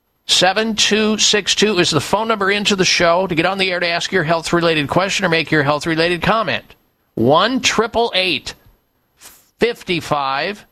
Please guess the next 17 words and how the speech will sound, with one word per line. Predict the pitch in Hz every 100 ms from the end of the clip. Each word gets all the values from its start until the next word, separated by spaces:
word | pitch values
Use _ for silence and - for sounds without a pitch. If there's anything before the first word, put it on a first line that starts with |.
| _ _ _ _ _ _ _ _ _ -
And | 120 131
then | 165
on | 185 190
your | 180
touch | - 180 185 -
tone | 196 233 240
phone, | - 165 160
Doctor | 147 151 139 185
Bob, | 180 214 180 110
D | 131 127
R | 147 156
B | 135 131
O | 143
B, | 165 139 -
eight | 151 156
eight | 156
eight, | 175 254 254